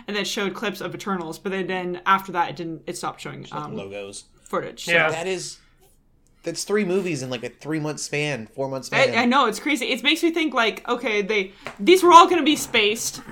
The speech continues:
Speaker 1: properly, and then
Speaker 2: Mm-hmm.
Speaker 1: covid messed things up, and they're like, "Well, we gotta get back on track, so
Speaker 3: Just
Speaker 1: let's just
Speaker 3: cram it
Speaker 1: release a
Speaker 3: in.
Speaker 1: bunch of these movies now." Um, that's crazy to me. Um, but they're also very,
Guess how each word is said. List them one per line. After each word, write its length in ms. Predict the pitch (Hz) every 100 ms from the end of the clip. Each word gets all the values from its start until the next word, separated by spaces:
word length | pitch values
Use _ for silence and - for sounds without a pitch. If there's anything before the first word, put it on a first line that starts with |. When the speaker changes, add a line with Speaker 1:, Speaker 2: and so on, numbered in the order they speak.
| - -
Speaker 1:
properly, 720 | - 226 196 202 196 208 277 - -
and 140 | 226
then 300 | 226 214 208
Speaker 2:
Mm-hmm. 100 | 240
Speaker 1:
covid 200 | 214 214
messed 200 | 214 226
things 180 | 214 202
up, 120 | 226
and 80 | 226
they're 80 | 208
like, 180 | 208
"Well, 180 | - 359
we 80 | 349
gotta 180 | 392 370
get 140 | 302
back 220 | 240 233
on 100 | 196
track, 400 | - 294 294 214
so 160 | - 202
Speaker 3:
Just 100 | 196
Speaker 1:
let's 180 | 285 -
just 160 | 240
Speaker 3:
cram 200 | 285 240 190
it 40 |
Speaker 1:
release 220 | 185 226
a 40 | 220
Speaker 3:
in. 40 |
Speaker 1:
bunch 200 | 214 208
of 60 | 196
these 200 | 196 196
movies 560 | 185 180 175 175 - -
now." 440 | 196 175 156 151 - - - - _
Um, 340 | - 202 190 190
that's 180 | - -
crazy 800 | - - 202 214 226 220 170
to 60 | 185
me. 340 | 160 151 156 - _ _
Um, 300 | - 202 196
but 80 | 208
they're 100 | 233
also 300 | 269 349 370
very, 580 | 220 220 214 208 196